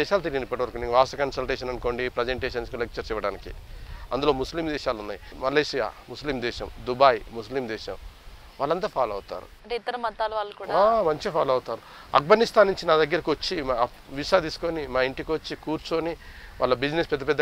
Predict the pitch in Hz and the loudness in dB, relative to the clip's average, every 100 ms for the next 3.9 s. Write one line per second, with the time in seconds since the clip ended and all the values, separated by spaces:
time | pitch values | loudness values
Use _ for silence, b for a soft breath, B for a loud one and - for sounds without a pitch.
0 | - 143 135 151 139 151 143 131 143 131 | 4 4 6 2 4 2 2 2 0 0
1 | 135 143 139 139 131 127 139 123 - 151 | 0 0 0 0 0 0 -2 -4 -4 0
2 | 131 127 127 139 - 156 160 B B B | 0 0 -4 -6 -4 -4 -6 B B B
3 | 135 131 143 147 160 160 143 151 | 4 6 4 4 4 6 6 6